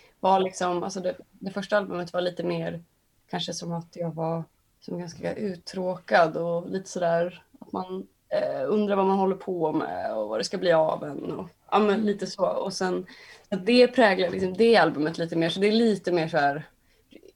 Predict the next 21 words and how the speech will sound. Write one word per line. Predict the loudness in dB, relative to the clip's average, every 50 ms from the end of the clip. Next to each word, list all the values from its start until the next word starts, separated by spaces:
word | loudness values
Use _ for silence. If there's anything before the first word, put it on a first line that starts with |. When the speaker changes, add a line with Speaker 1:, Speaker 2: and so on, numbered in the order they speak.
| _ _
Speaker 1:
inte | -2 0 0 0 0
ryck | -2 -2 -2 -4 -6
på | -6
axlarna, | -6 -6 -8 -10 -14 -8 -4 -2 0 0 0 0
men | 0 0 0 0 -2 -6 _ _ _ _ -4
lite | -2 0 0 0 -2 -4 -4 -2
mer | 0 -2 -2 -4 -6
sån | -8 -4 -2 -2 -2 -2 -2
känsla. | -4 -6 -6 -4 -4 -2 -2 0
Och | 2
det | 2 2
här | 4 4 4 4 4 2
albumet | 0 0 -2 -4 -6 -8 -8 -8 -10 -10
som | -8 -8
var | -6
senast, | -6 -6 -6 -4 -2 -2 -2 -2 -4 -6
det | -8
var | -8 -8
liksom | -8 -8 -10 -8 -6
en | -4 -4
mer, | -4 -4 -4 -6